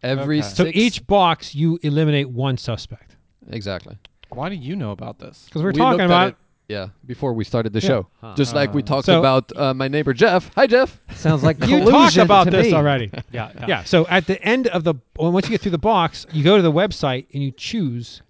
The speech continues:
Speaker 3: who's not a suspect. It'll tell you if
Speaker 2: Okay.
Speaker 3: you're right.
Speaker 4: Okay.
Speaker 1: Yep.
Speaker 2: And, uh, how difficult is this supposed to
Speaker 1: I
Speaker 2: be?
Speaker 1: do not know.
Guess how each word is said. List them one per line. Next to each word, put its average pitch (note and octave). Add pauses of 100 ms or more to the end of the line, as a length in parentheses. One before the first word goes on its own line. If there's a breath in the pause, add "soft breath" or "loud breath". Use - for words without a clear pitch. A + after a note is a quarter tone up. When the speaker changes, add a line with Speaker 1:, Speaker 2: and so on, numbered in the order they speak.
(100)
Speaker 3:
who's C#3+
not C3+
a G#2
suspect. - (800)
It'll B2
tell A#2+
you A#2
if G#2
Speaker 2:
Okay. G#2
Speaker 3:
you're G#2+
right. A2+ (260)
Speaker 4:
Okay. F#2+ (340)
Speaker 1:
Yep. D3
Speaker 2:
And, D3
uh, C3+
how D#3+
difficult C3+
is G#2+
this G#2+
supposed -
to -
Speaker 1:
I A#2
Speaker 2:
be? A2+
Speaker 1:
do D3+
not D3+
know. C3+